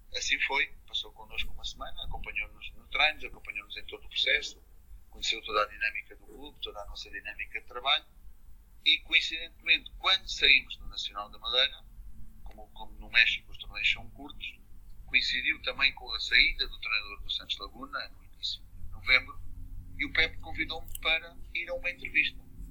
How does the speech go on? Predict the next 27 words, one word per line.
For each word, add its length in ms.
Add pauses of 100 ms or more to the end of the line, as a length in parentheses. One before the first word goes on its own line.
(280)
E 80
foi 160
aí 120
que 120 (160)
tive 200
pela 260
primeira 340
vez 320 (540)
que, 580
eh, 240
de 400
alguma 200
maneira, 380 (600)
concorrer 580
ou 140
participar, 720 (640)
eh, 260
naquilo 320
que 120
é 40
um 60
processo 400
de 80
entrevista 560
para 300
poder, 380 (300)
poder, 320